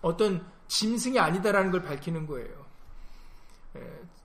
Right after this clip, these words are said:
아담과 하와 때 뱀이 역사됐기 때문에 우리는 이제 뱀을 막, 어떻게 보면 뱀을 뭐 사단에 형상화시키는 부분들이 있는데,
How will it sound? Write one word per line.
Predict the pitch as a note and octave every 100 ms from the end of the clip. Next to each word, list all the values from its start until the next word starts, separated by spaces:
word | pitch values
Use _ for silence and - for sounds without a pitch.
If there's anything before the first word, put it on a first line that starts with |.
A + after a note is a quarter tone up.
| - - - - - - - -
아담과 | - F3 A3+ A3+ G#3+
하와 | G3+
때 | G3+ F#3+
뱀이 | - D#3+ G3+ G#3+
역사됐기 | F#3+ G3+ G3 F#3 F3+
때문에 | F#3+ F3
우리는 | F3 D#3 D#3+ E3+
이제 | D3+ D3+
뱀을 | - D#3 F3 F#3
막, | F3 D#3 - - -
어떻게 | D#3 - F#3+
보면 | D#3+ D3+ D3+ D3
뱀을 | - C#3+ D#3 F3 F3+ F3 E3 E3+ - - -
뭐 | D3+ D3 C#3+ C3+ C#3 - - -
사단에 | - E3+ - A#3+ B3+ G#3
형상화시키는 | A3+ A3+ G#3+ F#3+ E3+ - G3 F3
부분들이 | D#3+ D3+ D3+ D#3
있는데, | C#3 C3+ C3+ F3 E3+ -